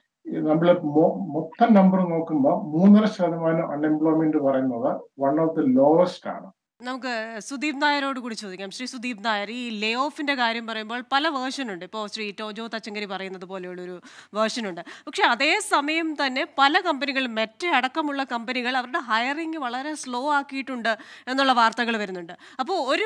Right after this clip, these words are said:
Speaker 2: വശത്ത് ഒരു ഗ്രേറ്റ് റെസിഗ്നേഷൻ ഡ്രൈവ്, അസംതൃപ്തരായ തൊഴിലാളികൾ കൂട്ടരാജി വെക്കുന്നു, അത് ഒരു വശത്ത്. മറുവശത്ത് ഒരു കൂട്ട ലേ ഓഫ്, കൂട്ട പിരിച്ചുവിടൽ വരുന്നു. അപ്പോൾ ഇത് രണ്ടും തമ്മിലൊന്നും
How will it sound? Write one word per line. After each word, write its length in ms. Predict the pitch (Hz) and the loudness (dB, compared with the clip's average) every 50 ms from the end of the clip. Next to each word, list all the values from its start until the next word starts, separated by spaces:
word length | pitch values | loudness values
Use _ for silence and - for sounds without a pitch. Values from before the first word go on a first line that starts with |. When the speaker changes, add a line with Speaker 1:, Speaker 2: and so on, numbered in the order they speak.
| 440 427 349 | 2 2 2
Speaker 2:
വശത്ത് 300 | 330 - 349 - - 339 | 2 0 -4 -2 0 0
ഒരു 220 | 339 311 269 302 | 0 0 -2 -6
ഗ്രേറ്റ് 640 | 302 233 202 196 214 254 277 311 320 - - - 208 | -6 -8 -8 -6 -4 -2 -2 -2 -4 -6 -10 -8 -8
റെസിഗ്നേഷൻ 580 | 220 214 - 247 247 247 269 269 240 269 262 | -6 -6 -6 -4 -2 -2 -2 -2 -2 -4 -6
ഡ്രൈവ്, 320 | 220 208 214 202 196 185 185 | -4 -4 -4 -4 -4 -6 -8
അസംതൃപ്തരായ 1000 | 180 180 214 - 285 285 302 381 339 - _ - 311 277 277 254 247 240 240 247 240 - | -8 -8 -6 -4 -4 -4 -2 -4 -6 -6 _ 0 2 4 6 6 6 6 4 0 -2 -6
തൊഴിലാളികൾ 540 | 220 208 202 214 220 220 220 214 226 277 285 - | -8 -6 -2 -2 0 0 -2 -4 -6 -8 -10 -12
കൂട്ടരാജി 840 | - 240 254 247 - - 269 240 233 208 208 214 196 180 220 202 - - - - _ - | -14 -14 -14 -10 -6 -6 -2 0 0 0 0 0 -2 -6 -10 -10 -12 -16 -20 -20 _ -8
വെക്കുന്നു, 420 | 208 233 226 - 247 208 185 180 - _ _ _ _ - | -6 -6 -4 -4 -6 -6 -8 -10 -14 _ _ _ _ -2
അത് 280 | - 277 254 349 381 - - | -2 0 0 0 -2 -4 -4
ഒരു 160 | - 247 277 302 | -4 -4 -2 -2
വശത്ത്. 380 | 262 233 - 226 196 - 185 - | -2 -4 -6 -8 -10 -12 -12 -8
മറുവശത്ത് 760 | 196 240 269 302 359 392 349 - 349 339 - 320 311 320 320 - - - 262 - | -4 -2 -2 -2 -2 -4 -4 -4 -6 -4 0 0 0 0 0 -4 -10 -18 -10 -6
ഒരു 460 | 240 254 247 269 269 269 262 - - _ _ _ | -4 -4 -4 -4 -6 -8 -10 -12 -16 _ _ _
കൂട്ട 360 | - 247 262 277 262 _ - 311 294 | -8 -6 -6 -6 -2 _ 2 2 2
ലേ 320 | 262 233 226 233 233 240 | 2 0 0 0 0 0
ഓഫ്, 240 | 240 208 196 - 214 | 0 -2 -4 -6 -10
കൂട്ട 320 | 190 - 262 277 - 294 294 - | -10 -10 -8 -6 -4 -4 -4 -4
പിരിച്ചുവിടൽ 540 | 262 254 247 262 - 320 302 294 285 262 233 | -4 -6 -6 -4 -4 -2 0 0 0 0 0
വരുന്നു. 280 | 190 185 175 180 190 | -4 -8 -12 -14 -18
അപ്പോൾ 340 | 185 - - - _ _ - | -20 -20 -20 -20 _ _ -2
ഇത് 160 | 381 349 359 | -2 0 0
രണ്ടും 360 | 302 466 466 480 440 381 - 370 | 0 -2 -2 -2 -2 -4 -4 -4
തമ്മിലൊന്നും 440 | 392 339 370 339 311 285 311 320 | -4 -2 -2 -2 -2 -4 -6 -6